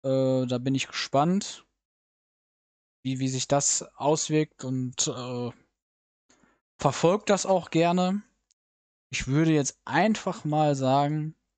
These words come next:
für dieses Spiel, Kösert schmeißt Ins und deswegen gehe ich mit den Browns. Ich sag, dass Kösert noch nicht so richtig drin ist. Also wie gesagt, der hat gegen die Texans fast weggeschmissen. Wenn er wieder so spielt,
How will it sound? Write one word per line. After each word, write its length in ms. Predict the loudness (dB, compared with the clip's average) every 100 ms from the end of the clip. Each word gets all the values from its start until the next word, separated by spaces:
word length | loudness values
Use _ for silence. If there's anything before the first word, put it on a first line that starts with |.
| _ _ _ _ _ _
für 200 | -14 -8
dieses 280 | -6 -2 -2
Spiel, 460 | -2 0 0 0 0
Kösert 360 | -2 0 0
schmeißt 580 | -2 -2 0 0 0 -2
Ins 500 | -4 -2 -2 -6 -10 _
und 160 | -6
deswegen 320 | -6 -4 -4 -4
gehe 80 |
ich 100 | -6
mit 80 | -6
den 160 | -6 -6
Browns. 640 | -10 -12 -14 -12 -12 -14 _ _ _ _ _ _ _ _ _ _ _ _ _ _ -8
Ich 60 |
sag, 100 | -6
dass 200 | -4 -4
Kösert 240 | 0 0 0
noch 80 |
nicht 240 | 0 0 0
so 140 | -2
richtig 960 | -2 0 2 2 0 0 0 -4 -8 _ _ _ _ _ _ _ _ _
drin 280 | 0 2 4
ist. 420 | 4 2 -2 -6
Also 240 | -4 -4 -2
wie 80 | 0
gesagt, 320 | 2 2 2
der 100 | 0
hat 120 | 0
gegen 180 | -2 -2
die 120 | 0
Texans 420 | -2 -2 -2 -4
fast 280 | -2 -4 -2
weggeschmissen. 640 | -2 0 0 0 0 0
Wenn 100 | 2
er 160 | 2 2
wieder 240 | 2 2
so 160 | 2 0
spielt, 720 | 0 2 4 4 0 -6